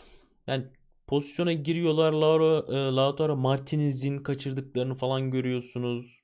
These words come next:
Mesela Edin Dzeko'nun gördüğünüz en son maçta. Hani biraz daha böyle, e, isimler kalite ama belki verimlilik anlamında sıkıntılar var Inter'de. Aslında kadro, e, kalitesi bence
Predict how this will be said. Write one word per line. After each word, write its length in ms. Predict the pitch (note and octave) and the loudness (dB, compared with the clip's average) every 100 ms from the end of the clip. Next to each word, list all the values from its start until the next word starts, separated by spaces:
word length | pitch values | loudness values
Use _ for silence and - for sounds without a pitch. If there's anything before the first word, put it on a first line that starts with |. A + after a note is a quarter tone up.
| _ | _
Mesela 280 | - - G#2 | -12 -6 -6
Edin 240 | A#2+ A#2+ | -4 -4
Dzeko'nun 600 | A2+ A#2 B2 A2+ A2 G#2 - _ | -2 -2 0 -2 -2 -6 -14 _
gördüğünüz 460 | A2 G#2 G#2 G2+ G2 | 0 0 0 -4 -4
en 140 | G#2 | -6
son 220 | G2+ G#2 | -6 -4
maçta. 320 | G2+ G2 - | -4 -4 -6
Hani 200 | A2 A2 | -6 -4
biraz 300 | A2 A#2 A2 | -4 -4 -4
daha 160 | A2 G#2+ | -4 -2
böyle, 300 | G#2+ A2 A2 - _ _ - _ _ - | -2 -2 -4 -10 _ _ -20 _ _ -10
e, 360 | A2 G#2 G#2 - | -4 -2 -4 -6
isimler 500 | A#2+ - B2 B2 A#2+ | -8 -6 -2 -2 -2
kalite 340 | C3+ B2+ B2 D3 | -4 -4 -2 0
ama 360 | F#3 G2+ - _ _ _ - | 2 2 -2 _ _ _ -10
belki 360 | B2 B2+ C3 A#2+ | -2 -2 -2 0
verimlilik 460 | B2 B2+ C3 D3+ | 2 2 0 -2
anlamında 420 | C3 A#2+ G#2+ G#2+ G2 | -2 0 0 -2 -4
sıkıntılar 540 | - A2 G2+ G#2 G2 | -6 -8 -6 -2 -2
var 160 | G2 G2 | -2 -2
Inter'de. 680 | G2+ G2+ G2 G2+ F#3 G3 - - | -4 -2 -2 0 0 -2 -12 -14
Aslında 300 | - A#2 B2 | -10 -6 -6
kadro, 540 | B2 B2 A#2 C3 D3 - | -4 -6 -2 0 0 -2
e, 280 | A2+ A2+ A2 | -2 0 0
kalitesi 500 | B2 A2+ A2+ A2 - | -2 -4 -4 -8 -4
bence 400 | C#3+ A2 C3+ D#3 | -4 -2 -4 -4